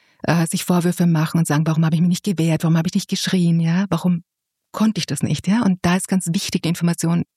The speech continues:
das ist keine bewusste Entscheidung. Das ent-, ist eine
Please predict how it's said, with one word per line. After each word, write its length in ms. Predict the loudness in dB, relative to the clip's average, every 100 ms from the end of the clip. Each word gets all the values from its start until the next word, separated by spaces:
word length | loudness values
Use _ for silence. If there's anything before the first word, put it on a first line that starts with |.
| _ -6
das 180 | -4
ist 220 | -4 -6 -2
keine 200 | 0 2
bewusste 540 | 0 0 0 0 -2
Entscheidung. 480 | -2 -2 -2 0 -2
Das 140 | -4 -10 _ _
ent-, 380 | -2 -2 -2 -8
ist 420 | -6 -2 -2 0
eine 180 | 0 0